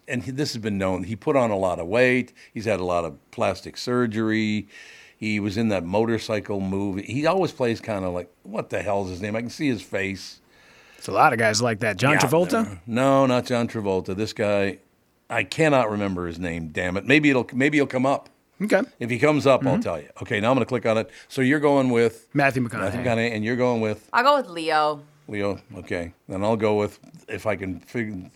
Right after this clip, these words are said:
Speaker 1: remember the guy's name.
Speaker 3: Yeah,
Speaker 1: 'Cause
Speaker 3: perfect.
Speaker 1: you'll go, "Oh yeah, I bet you he does."
Speaker 2: Mm-hmm.
Speaker 3: Okay, yeah.
Speaker 1: You will definitely do that. Okay, I'm clicking on it right now.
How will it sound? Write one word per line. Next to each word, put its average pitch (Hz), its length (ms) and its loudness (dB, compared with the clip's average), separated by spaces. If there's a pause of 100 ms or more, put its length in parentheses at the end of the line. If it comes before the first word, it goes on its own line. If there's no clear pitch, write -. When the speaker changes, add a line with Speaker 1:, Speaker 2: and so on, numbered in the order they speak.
Speaker 1:
remember 120 360 -2
the 113 40 0
guy's 101 300 0
name. 90 400 -6
Speaker 3:
Yeah, 175 200 4
Speaker 1:
'Cause - 80 -18 (120)
Speaker 3:
perfect. 165 120 4
Speaker 1:
you'll 214 140 8
go, 143 300 4
"Oh 117 140 2
yeah, 101 240 0
I 98 60 0
bet 98 220 -6
you 92 80 -16
he 92 60 -14
does." 90 200 -8
Speaker 2:
Mm-hmm. 127 300 -2
Speaker 3:
Okay, 170 320 -2
yeah. - 220 -6 (180)
Speaker 1:
You 107 200 -2
will 92 140 -2
definitely 87 460 -6 (280)
do 98 160 -6
that. 78 160 -12 (340)
Okay, 101 160 -4
I'm 87 100 -4
clicking 113 300 -2
on 104 100 2
it 95 40 0
right 123 260 4
now. 113 400 0